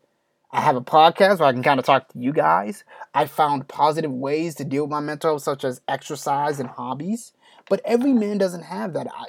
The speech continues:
you know, I was blessed to be around people who supported me, and I was also blessed to be gifted with a, I would like to say a strong will, but every man doesn't have that. And every man doesn't have a support system for that.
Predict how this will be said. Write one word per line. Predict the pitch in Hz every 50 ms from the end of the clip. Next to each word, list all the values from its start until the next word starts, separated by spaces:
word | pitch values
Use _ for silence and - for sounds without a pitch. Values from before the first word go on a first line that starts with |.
| - _
you | 160 170
know, | 170 160 156
I | 139 160 170 175
was | 196 196 165
blessed | 139 135 139 147 165 165 - -
to | - 147
be | 139 151 160
around | 160 147 143 143 147 147 147 139
people | - - 151 143 139 143 143 139
who | 143 147 139
supported | 139 - 135 135 - - 139 143 147 143
me, | 143 147 151 151 147 135
and | 127 131
I | 131 135
was | 131 131 127 -
also | - 135 135 131 135 - - 135
blessed | 139 127 131 131 135 131 - -
to | 131 123 123 - _ - - _ - _ _ _ _ -
be | 147 151
gifted | 135 131 175 165 - - 170 160
with | _ 135 143 131
a, | 143 131 131 - _ _ _ _ _
I | - - - - 127 143
would | 151
like | 156 156 147 139
to | 143
say | - - 147
a | 147
strong | 135 - - 160 151 147 147
will, | 156 190 208 175
but | 139 147 - -
every | 165 160 170 180
man | 165 151 147 147
doesn't | 147 147 139 143 131
have | - 175 190 180 143
that. | 117 107 87 87 _ _ _ _ _ _ _ _ _ -
And | 127 147
every | 151 151 156 156
man | 147 147 151 156
doesn't | 151 143 143 143
have | 143 147 139
a | 143
support | - - 139 _ - - - 180 180 -
system | - - 135 - - 120
for | 117 - - 113
that. | 101 - - -